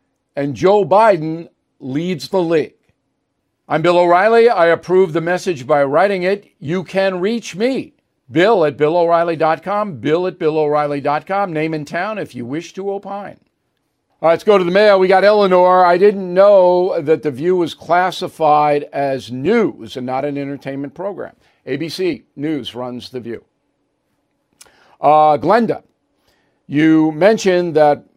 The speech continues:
President Obama deported a lot of migrants at a fairly secure border. If this is so, and Obama's people are part of the Biden administration, I don't know how they are allowing an open border.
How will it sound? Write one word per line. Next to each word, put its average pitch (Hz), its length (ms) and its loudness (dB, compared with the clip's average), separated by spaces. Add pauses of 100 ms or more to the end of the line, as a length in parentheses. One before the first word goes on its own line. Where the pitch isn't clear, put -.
President 151 360 0
Obama 165 280 0
deported 175 760 0 (280)
a 120 80 -8
lot 147 260 2
of 147 60 -4
migrants 156 640 -2 (240)
at 135 80 -10
a 117 60 -12
fairly 156 340 0
secure 165 420 -6
border. 139 480 -2 (400)
If 101 120 -16
this 170 180 -4
is 135 100 -10
so, 185 460 2
and 151 100 -2
Obama's 147 400 -4
people 180 360 -8
are 143 80 -4
part 165 260 0
of 143 60 -8
the 139 60 -8
Biden 143 200 -2
administration, 147 640 -8
I 143 100 -6
don't 147 160 -6
know 139 100 -8
how 139 200 -6
they 143 140 -4
are 143 100 -2
allowing 190 720 0 (460)
an 151 100 0
open 165 280 0
border. 190 380 2